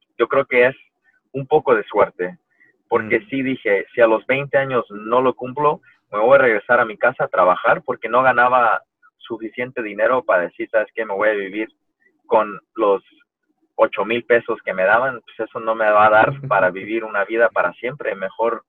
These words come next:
Speaker 1: me regreso a mi casa, a Estados Unidos, y me pongo a trabajar en lo que sea". Y qué bueno que, que sí pude debutar, y varios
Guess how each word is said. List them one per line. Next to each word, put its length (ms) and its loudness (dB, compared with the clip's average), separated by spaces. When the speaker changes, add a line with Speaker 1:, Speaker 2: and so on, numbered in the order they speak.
Speaker 1:
me 100 -2
regreso 340 -2
a 40 -8
mi 100 -10
casa, 520 -2
a 60 -8
Estados 360 -4
Unidos, 300 -10
y 120 -12
me 120 -10
pongo 240 -6
a 40 -4
trabajar 600 2
en 140 -8
lo 120 -4
que 160 -10
sea". 340 2
Y 340 -2
qué 80 4
bueno 360 4
que, 420 0
que 100 -8
sí 160 -10
pude 280 -2
debutar, 600 0
y 140 -10
varios 340 2